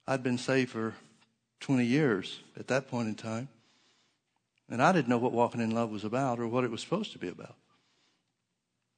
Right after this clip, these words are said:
But he said this. He said that he was preaching in a certain church, and he'd preached for this pastor many times before, and there was a certain couple in this church that had been in the ministry for, at some time,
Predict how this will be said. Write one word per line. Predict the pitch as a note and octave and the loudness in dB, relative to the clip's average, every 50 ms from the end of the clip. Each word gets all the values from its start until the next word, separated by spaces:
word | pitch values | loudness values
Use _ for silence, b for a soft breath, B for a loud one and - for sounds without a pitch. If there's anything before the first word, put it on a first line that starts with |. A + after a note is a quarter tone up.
| _ - - - | _ -16 -14 -8
But | - A2+ C#3 | -4 -2 -2
he | D3+ | 0
said | - - G#3+ G3+ E3 | 0 0 0 0 2
this. | C#3 A#2+ - - | 2 2 2 2
He | F#3 | 0
said | E3 - - F3 E3 | 2 4 4 4 4
that | D#3 D3+ | 4 4
he | D3 | 4
was | C3+ B2 - | 4 2 4
preaching | - F#3+ F#3+ F3+ - D#3 | 4 4 4 4 4 4
in | C#3+ C3+ | 4 4
a | B2+ | 4
certain | - - F3+ E3 C3 | 4 2 0 2 2
church, | A#2+ - - B2+ A2+ A#2 C3 - - - - - _ _ _ _ _ b b b b b b b b b b b b _ - | 0 2 4 4 4 2 0 -6 -12 -14 -16 -20 _ _ _ _ _ b b b b b b b b b b b b _ 0
and | B2+ C3 | 2 4
he'd | C3 B2 C3 | 4 4 4
preached | D#3 D#3+ D#3 D#3 | 2 2 2 2
for | - D3 | 2 2
this | C#3+ C#3+ C#3+ | 2 2 2
pastor | - D#3 C#3 C3+ C3+ - - C3+ | 2 4 4 4 2 2 2 4
many | C#3 C#3 C#3 | 4 6 4
times | C3+ - C#3+ C#3+ C#3+ C#3 C3+ | 4 4 4 4 4 2 2
before, | C#3 C3+ - - C3 B2 A#2+ A#2+ B2+ | 0 -2 -2 -2 -2 -2 0 0 2
and | B2+ B2 | 2 2
there | B2+ B2 | 2 2
was | B2 A2 A2+ | 0 -2 -4
a | A#2+ | -4
certain | - - E3 D3+ C#3 | -2 0 0 0 -2
couple | - - F3+ F#3 F#3 - C3+ | 0 4 4 4 4 4 2
in | B2+ A#2 A2 | 4 4 4
this | A2 A2 - | 4 2 0
church | - - B2 C3 C3+ - | -2 -2 -2 -2 -2 -4
that | - A#2+ | -4 -4
had | B2+ C3 B2+ A#2 B2 | -2 -2 -2 0 2
been | D3+ E3+ F3+ | 2 4 4
in | E3+ D#3 | 4 4
the | D3 C3+ | 4 4
ministry | C3+ C3 C3 A#2+ A#2+ - B2 B2 | 4 4 2 2 0 -2 -4 -4
for, | B2 - - B2+ - | -4 -6 -10 -8 -6
at | A#2 A2 | -6 -6
some | - - B2+ A#2+ A2+ | -2 -2 0 0 0
time, | - A#2 A2+ A#2+ B2+ | -2 -2 -2 -2 -4